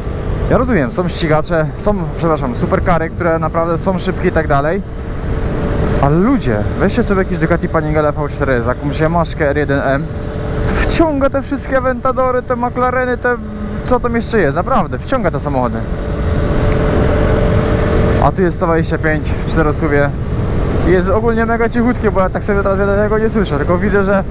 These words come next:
obroty mi się tu zwiększają albo zmniejszają, to potem wiem, że jadę. I tutaj wskaźnik biegów,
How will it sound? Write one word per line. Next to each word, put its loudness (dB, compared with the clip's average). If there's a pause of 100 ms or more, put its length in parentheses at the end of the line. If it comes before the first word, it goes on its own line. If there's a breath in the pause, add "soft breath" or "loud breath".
(580)
obroty 0
mi 0
się 0
tu -2
zwiększają 0
albo 0
zmniejszają, 0
to -4
potem -2
wiem, 0
że 2
jadę. 2
I -4
tutaj 0
wskaźnik 0
biegów, 0